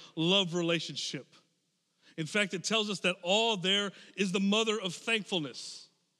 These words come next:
right? It says they were neither thankful, because God a-, anticipates you to be thankful when you see something that, that, that is awe. But we don't look at things around us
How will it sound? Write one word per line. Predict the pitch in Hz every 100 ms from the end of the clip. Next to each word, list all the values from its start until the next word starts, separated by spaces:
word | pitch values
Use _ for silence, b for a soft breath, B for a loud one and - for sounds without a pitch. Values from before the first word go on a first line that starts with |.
| _ _ _
right? | 175 196
It | 165
says | 202
they | 190 196
were | 190
neither | 208 214 185
thankful, | - 220 226 - 160 - B B
because | 175 196 160
God | 190 214 - -
a-, | 190 190
anticipates | 190 - 240 196 208 196 220
you | 190
to | 220
be | 175 233
thankful | - 226 247 - 175 160 B B
when | 190 202
you | 202
see | - 226
something | 190 214 185 190
that, | 180 B B -
that, | 196 175
that | 190
is | 175 156 - _
awe. | 185 202 185 131 101 - _ _ _ _ _ _ _ _ _ _ _ _ _ _ _ _ _ _ _ _ _ _ _
But | 160
we | 147
don't | 131 190 233
look | 214
at | 180
things | - 160 143
around | 139 131 123
us | 120 - -